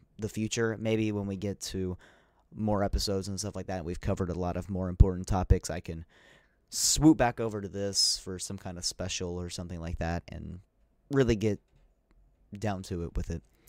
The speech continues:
Next week, yes, I'm gonna start doing this and tell you all what we're gonna do the next week. Next week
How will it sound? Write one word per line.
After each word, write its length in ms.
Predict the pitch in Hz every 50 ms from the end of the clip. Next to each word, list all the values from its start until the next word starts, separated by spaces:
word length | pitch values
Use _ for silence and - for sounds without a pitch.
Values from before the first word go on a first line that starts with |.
| - _ - - - - - - - - -
Next 280 | 156 180 196 - - -
week, 440 | 156 170 196 - - - - - - _
yes, 260 | - 107 107 - -
I'm 220 | 98 104 101 104 104
gonna 180 | 107 101 98
start 240 | - - 110 101 98
doing 220 | 101 101 98 95
this 180 | 92 95 92 -
and 100 | 90 90
tell 200 | - - 101 92
you 200 | 95 90 92 95
all 140 | 92 90 90
what 120 | 90 90
we're 60 | 90
gonna 200 | 90 - 95 90
do 120 | 85 - 92
the 80 | 85
next 240 | 87 90 92 - -
week. 280 | - 82 87 - - - -
Next 400 | - 104 120 156 170 170 - -
week 380 | 127 131 139 139 - - -